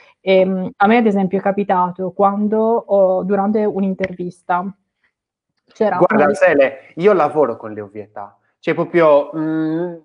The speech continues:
Speaker 2: non lo so perché, ma mi sono, mi son preso questo posizionamento. Praticamente io distruggo le banalità, cioè io adoro le banalità, perché le banalità in realtà non sono così banali come sembrano.
Speaker 1: Mm.
Speaker 2: E la cosa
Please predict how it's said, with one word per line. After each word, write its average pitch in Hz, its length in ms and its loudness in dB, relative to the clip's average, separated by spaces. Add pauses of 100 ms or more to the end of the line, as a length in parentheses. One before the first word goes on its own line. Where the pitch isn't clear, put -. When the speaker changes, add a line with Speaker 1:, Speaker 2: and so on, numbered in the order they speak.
Speaker 2:
non 208 180 -2
lo 226 100 2
so - 220 -2
perché, 160 380 -2
ma 135 360 2
mi 143 140 -2
sono, 135 840 -2
mi 151 140 -6
son 156 180 -8
preso 185 240 0
questo 127 480 -2
posizionamento. 139 1120 -2
Praticamente 190 680 -4
io 160 200 2 (340)
distruggo 190 580 -2
le 147 120 2
banalità, 131 420 -4
cioè 156 320 -4
io 175 360 0
adoro 139 400 -2
le 135 100 -2
banalità, 117 560 -8
perché - 300 -8
le 139 100 -2
banalità 156 400 -6
in 113 80 -8
realtà 139 240 -8
non 135 140 -10
sono 196 320 -12
così 135 260 -8
banali 143 380 -4
come 139 240 -8
sembrano. 104 600 -10 (120)
Speaker 1:
Mm. - 180 -10
Speaker 2:
E 151 40 -2
la 165 100 2
cosa 202 300 0